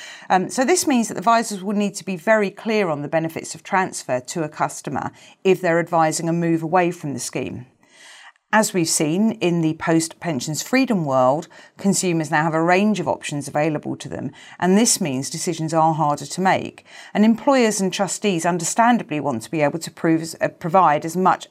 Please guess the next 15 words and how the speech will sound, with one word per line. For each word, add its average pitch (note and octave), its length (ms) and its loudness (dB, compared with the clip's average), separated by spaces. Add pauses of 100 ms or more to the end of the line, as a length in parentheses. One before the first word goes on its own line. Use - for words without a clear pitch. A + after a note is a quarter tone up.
assistance - 500 -6
as C#3+ 120 -8
they D3+ 120 0
can, D3 500 -2 (380)
and F#3 220 4
therefore F#3 340 2
need F#3+ 380 2
to E3 140 -2
understand C#3+ 520 -2
what F3 220 0
they D#3+ 140 -2
can E3 180 -4
do D#3 180 0
without D3+ 320 -2
tripping C#3+ 520 -6